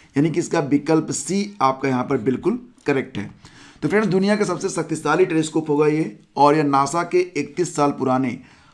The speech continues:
हबल टेलीस्कोप से भी कई गुना अधिक शक्तिशाली है। नासा के बारे में बात करें तो नेशनल एरो-, एरोनॉटिक्स एंड स्पेस एडमिनिस्ट्रेशन, ये इसका फुल फॉर्म है। स्थापना हुई थी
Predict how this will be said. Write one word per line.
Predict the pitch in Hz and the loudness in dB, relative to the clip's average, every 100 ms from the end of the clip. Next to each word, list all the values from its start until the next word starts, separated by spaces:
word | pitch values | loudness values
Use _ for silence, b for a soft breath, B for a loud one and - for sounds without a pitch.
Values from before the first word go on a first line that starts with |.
| b - | b 0
हबल | 147 202 202 | 4 6 6
टेलीस्कोप | 180 160 - 170 | 4 0 2 2
से | 151 160 | 2 0
भी | 180 | 0
कई | - 175 180 | 0 4 4
गुना | 151 160 165 | 4 2 0
अधिक | - 135 147 | 0 0 0
शक्तिशाली | 143 - - 131 170 160 | 0 -4 0 2 4 4
है। | 147 B B B B - | 4 B B B B -2
नासा | 139 156 180 | 0 2 2
के | 190 | 4
बारे | 185 185 | 4 4
में | 170 | 4
बात | 175 175 | 2 2
करें | 175 185 | -2 -2
तो | 165 | 0
नेशनल | 147 139 156 170 165 - | 0 0 -2 -4 -4 -2
एरो-, | 139 123 - - | -2 -2 -4 -2
एरोनॉटिक्स | 143 139 139 143 175 - - | 0 2 0 0 -2 -4 -6
एंड | 131 139 151 147 - | -2 0 0 -2 -6
स्पेस | 139 - 151 170 165 - - | -8 0 2 2 0 -8 -4
एडमिनिस्ट्रेशन, | 131 127 131 - 143 143 160 123 - - | -2 -2 -4 -2 -4 0 0 0 -4 0
ये | 147 | 2
इसका | 147 147 135 | 2 0 -4
फुल | 135 | -4
फॉर्म | 127 131 151 147 | 0 2 4 0
है। | 165 B B B B | -2 B B B B
स्थापना | 143 143 147 170 | -2 0 0 2
हुई | 175 170 | 4 2
थी | 160 180 | 0 -6